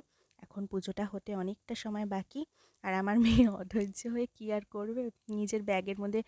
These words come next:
ওকে আমি দক্ষিণার জন্য পয়সা দিয়েছিলাম, সেটাকে বারবার করে খুলে খুলে দেখছে যে ঠিকঠাক আছে কি না। তো এখন আমাদের আর আপাতত কোনো কাজ নেই শঙ্খধ্বনি আর উলুধ্বনি দেওয়া ছাড়া। আর এদিকে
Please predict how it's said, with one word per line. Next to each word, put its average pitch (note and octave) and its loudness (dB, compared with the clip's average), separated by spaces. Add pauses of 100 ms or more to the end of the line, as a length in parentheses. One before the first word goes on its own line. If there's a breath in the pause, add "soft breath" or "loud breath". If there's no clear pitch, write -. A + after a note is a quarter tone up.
(280 loud breath)
ওকে G3 -6
আমি G3+ 0 (360)
দক্ষিণার G3 -4
জন্য G#3 -2
পয়সা G3 -6
দিয়েছিলাম, A3 -4
সেটাকে G#3+ -6
বারবার F#3 -2
করে G3+ -6
খুলে F#3+ -4
খুলে G3+ -4
দেখছে F3+ -6
যে F#3+ -8
ঠিকঠাক - -6
আছে F3+ -2
কি F#3 -14
না। F3 -10 (480)
তো E4 0
এখন D4 0
আমাদের B3+ 0
আর C4 4
আপাতত B3 -4
কোনো B3 -4
কাজ G#3+ -4
নেই C4 -2 (180)
শঙ্খধ্বনি A3+ -4
আর A3+ -2
উলুধ্বনি G#3+ -2
দেওয়া G3+ -2
ছাড়া। G#3+ -4 (100)
আর B3 0
এদিকে G#3 -8